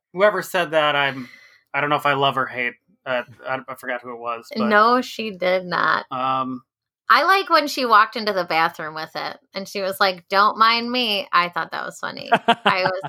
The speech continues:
Speaker 2: I was, like, appreciating that. Um, yeah, so that was, like, that was a gimmick that he definitely thought was funny too.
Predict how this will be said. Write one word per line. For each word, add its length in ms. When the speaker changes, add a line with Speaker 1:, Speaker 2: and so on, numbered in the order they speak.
Speaker 2:
I 200
was, 100
like, 260
appreciating 760
that. 320
Um, 580
yeah, 200
so 160
that 180
was, 160
like, 220
that 140
was 120
a 100
gimmick 540
that 140
he 240
definitely 520
thought 200
was 180
funny 400
too. 260